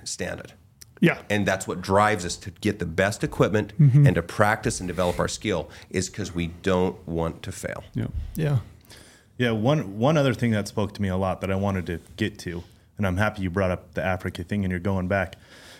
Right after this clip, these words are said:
Speaker 3: And, you know, like I said, when I was at Gunworks, it was a while ago, so I don't know if you remember this or if you still do it. I hope you still do it. But you were talking about, it wasn't just the gun itself either. It was also the bullet performance on the animal cavities themselves
Speaker 1: Mm-hmm.
Speaker 3: when they hit.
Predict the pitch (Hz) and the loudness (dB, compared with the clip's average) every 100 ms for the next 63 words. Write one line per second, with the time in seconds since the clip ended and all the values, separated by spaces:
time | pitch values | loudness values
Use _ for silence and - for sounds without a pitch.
0 | - _ 104 104 101 95 123 110 104 110 | -20 _ -2 2 2 0 2 4 4 0
1 | 98 110 98 104 104 98 82 - - _ | -2 -2 0 2 2 0 -8 -14 -20 _
2 | _ - 107 117 98 87 101 90 90 120 | _ -6 0 2 2 -2 -6 -2 2 2
3 | 95 90 90 92 101 98 95 92 92 92 | 2 0 -2 -2 -4 -2 -2 -2 -2 2
4 | 107 98 95 - 92 - 92 - 113 92 | 2 2 -2 -4 -8 -10 -10 -6 -4 -4
5 | 87 87 87 113 92 - 87 90 95 101 | -4 -2 0 -2 -6 -10 -8 -8 -4 -2
6 | 101 95 131 139 135 110 101 101 - - | 0 0 2 2 0 0 2 0 -2 -12
7 | - - - - 101 113 120 104 113 - | -20 -20 -20 -8 0 0 0 -2 -2 -2
8 | 107 110 92 - 101 107 113 101 95 98 | -2 0 -2 -6 -4 0 0 2 0 -2
9 | 98 113 95 85 - 110 120 123 - - | -4 -4 -4 -6 -2 2 2 2 -2 -12
10 | 98 110 110 117 - 98 95 95 101 98 | -6 -2 0 0 -2 -4 -2 0 0 0
11 | 90 104 98 98 92 - 90 - 98 98 | 0 0 0 0 -2 -4 -8 -4 0 0
12 | 101 95 87 107 127 | 2 0 0 0 -2